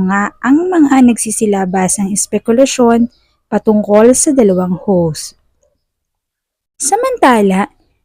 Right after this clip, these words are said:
nito nga lamang ay emosyonal na inamin mismo ni Ayon Perez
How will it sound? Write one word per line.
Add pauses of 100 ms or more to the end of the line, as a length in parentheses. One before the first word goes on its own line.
(120)
nito
nga
lamang (480)
ay
emosyonal
na
inamin
mismo
ni
Ayon
Perez